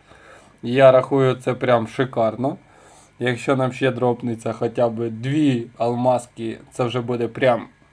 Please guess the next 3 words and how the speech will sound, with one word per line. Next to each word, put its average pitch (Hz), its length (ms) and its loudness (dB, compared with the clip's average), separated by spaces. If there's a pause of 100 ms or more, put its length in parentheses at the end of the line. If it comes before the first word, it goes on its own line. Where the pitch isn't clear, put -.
(420)
шикарний, 131 760 2 (220)
шикарний, 117 760 0
е, - 1040 -14